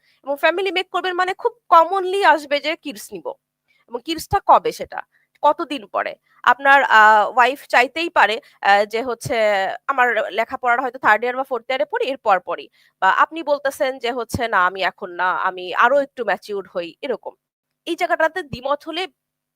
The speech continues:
দুজন দুজনের personally, মানে, সেলফ রেসপেক্টটা আঘাত করে। সাপোজ একটা উদাহরণ দেই ছোট্ট, আহ, ধরেন, আহ, আপনার, আহ,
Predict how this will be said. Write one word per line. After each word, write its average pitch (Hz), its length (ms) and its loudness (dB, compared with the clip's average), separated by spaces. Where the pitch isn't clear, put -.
দুজন 294 240 -8
দুজনের 311 380 -6
personally, 330 600 -2
মানে, 233 160 -6
সেলফ 311 300 2
রেসপেক্টটা 240 540 -2
আঘাত 175 300 0
করে। 113 220 -10
সাপোজ 381 280 -2
একটা 359 200 -4
উদাহরণ 262 420 -4
দেই 196 120 -6
ছোট্ট, - 260 -10
আহ, 208 320 0
ধরেন, 262 300 -2
আহ, 196 300 2
আপনার, 214 340 2
আহ, 180 300 2